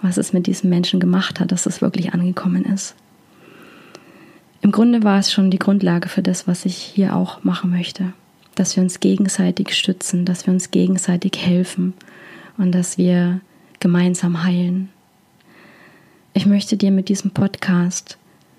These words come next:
Inspiration geben. Ich möchte dir Geschichten erzählen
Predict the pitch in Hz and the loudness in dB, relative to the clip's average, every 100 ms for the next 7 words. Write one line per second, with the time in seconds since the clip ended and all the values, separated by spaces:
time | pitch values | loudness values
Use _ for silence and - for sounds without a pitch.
0 | _ - 185 - 170 175 - 180 180 180 | _ -4 -2 0 0 0 -2 0 0 0
1 | 170 170 180 185 - _ _ _ _ _ | 0 -2 -2 -6 -8 _ _ _ _ _
2 | _ _ _ - - 190 190 - 190 190 | _ _ _ -12 -4 0 0 0 -2 0
3 | 185 185 185 - _ _ - 196 190 - | 2 2 -2 -6 _ _ -4 -2 -2 -4
4 | - 175 180 - 180 175 185 | -2 -2 -2 -4 -2 -2 -4